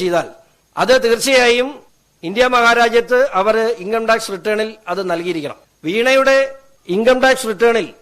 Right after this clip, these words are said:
ഇത് കാണിച്ചിട്ടില്ല എന്നുണ്ടെങ്കിൽ ഇൻകം ടാക്സ് ആക്ട്, ടാക്സ് ആക്ട് രണ്ടായിരത്തി പതിനഞ്ച് അനുസരിച്ച് വീണ ചെയ്തിട്ടുള്ളത് ഗുരുതരമായ ഒരു കുറ്റകൃത്യം കൂടിയാണ്.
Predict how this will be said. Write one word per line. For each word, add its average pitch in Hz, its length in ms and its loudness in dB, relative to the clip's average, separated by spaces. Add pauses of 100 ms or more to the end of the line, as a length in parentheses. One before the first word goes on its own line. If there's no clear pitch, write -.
(360)
ഇത് 240 140 4 (180)
കാണിച്ചിട്ടില്ല 233 640 0 (200)
എന്നുണ്ടെങ്കിൽ 202 520 -2 (380)
ഇൻകം 226 260 0
ടാക്സ് 247 280 2
ആക്ട്, - 260 -4 (380)
ടാക്സ് 214 300 2
ആക്ട് 220 240 -2
രണ്ടായിരത്തി 226 440 0
പതിനഞ്ച് 226 360 0
അനുസരിച്ച് 208 460 0 (420)
വീണ 220 220 2 (360)
ചെയ്തിട്ടുള്ളത് 202 600 0 (240)
ഗുരുതരമായ 208 760 2 (180)
ഒരു 175 160 -4
കുറ്റകൃത്യം 175 440 -10
കൂടിയാണ്. 139 240 -18